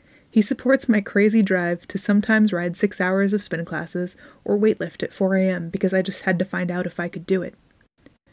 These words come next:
He doesn't have to go with me on these crazy journeys I take, but he would never try and stop me from going after whatever it is that I want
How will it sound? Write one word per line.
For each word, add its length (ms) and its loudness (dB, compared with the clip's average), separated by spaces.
He 100 0
doesn't 240 2
have 200 0
to 80 0
go 180 2
with 200 0
me 120 -4
on 100 -8
these 160 -10
crazy 320 -6
journeys 540 -6
I 80 -2
take, 340 -2
but 220 0
he 140 0
would 160 4
never 240 4
try 180 -2
and 140 2
stop 240 -2
me 220 -4
from 260 0
going 300 2
after 320 -2
whatever 640 0
it 80 2
is 200 0
that 120 -4
I 120 0
want 300 -2